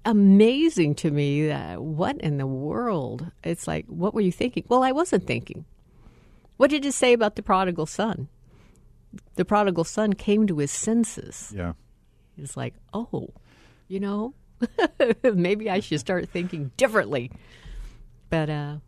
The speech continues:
Speaker 1: yeah, and there's more to this story. It even
Speaker 2: I
Speaker 1: gets
Speaker 2: love that
Speaker 1: better.
Speaker 2: story 'cause his, his dad came running after him.
Speaker 1: Yes.
Speaker 2: Yeah. So, um, uh, you, um, you were, God used you.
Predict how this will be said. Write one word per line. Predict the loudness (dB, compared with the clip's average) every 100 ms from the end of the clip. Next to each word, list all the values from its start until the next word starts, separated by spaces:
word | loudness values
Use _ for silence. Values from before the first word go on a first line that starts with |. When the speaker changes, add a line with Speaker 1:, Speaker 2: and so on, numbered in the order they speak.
| _ _ -4
Speaker 1:
yeah, | 0 4
and | 6
there's | 6 6
more | 6 6
to | 6
this | 4 0
story. | 0 2 2
It | 2
even | 2 2
Speaker 2:
I |
Speaker 1:
gets | 2 2
Speaker 2:
love |
that | 0 -2
Speaker 1:
better. |
Speaker 2:
story | -2 -4 -6
'cause | -8 -6
his, | -8 -6
his | -4 -2
dad | 0 0 0
came | -4 -2 -2
running | -2 -2
after | -4 -4 -4
him. | 4
Speaker 1:
Yes. | 6 8 6 4 0 -2
Speaker 2:
Yeah. | -6 -8 -12 -20 -20 -20 -20 _
So, | 0 6 6 6
um, | 6 6 6 4 2 -2 -6 _
uh, | -4 2 4 6 4 4 2 0 -4 -12 _ _ _ -16 -16 -18 _
you, | 0 6 10 10 10 8 4 -2 -12 _ _ -6
um, | 0 2 2 0 -2 -4 -8 _ _ _ _ _ _ -20 -20 _ _ _ _ _ _ _ _ _
you | 4 8 10
were, | 8 4 -4 -16 -16 -16 -2
God | 6 6 8
used | 10 8 6 6
you. | 8 8 6 4 -2